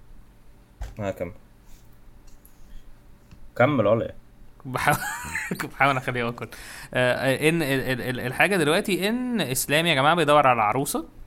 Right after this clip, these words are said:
Speaker 2: وهو عنده نجفة.
Speaker 1: رجالي؟
Speaker 2: <laughs>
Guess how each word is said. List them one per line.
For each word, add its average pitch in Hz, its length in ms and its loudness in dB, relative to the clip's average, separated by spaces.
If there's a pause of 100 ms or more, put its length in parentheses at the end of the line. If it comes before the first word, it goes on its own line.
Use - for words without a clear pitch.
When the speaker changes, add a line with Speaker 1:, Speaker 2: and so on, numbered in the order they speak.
(240)
Speaker 2:
وهو 127 360 2
عنده 165 600 4
نجفة. 113 380 -6 (600)
Speaker 1:
رجالي؟ 117 480 4 (1000)
Speaker 2:
<laughs> 143 160 0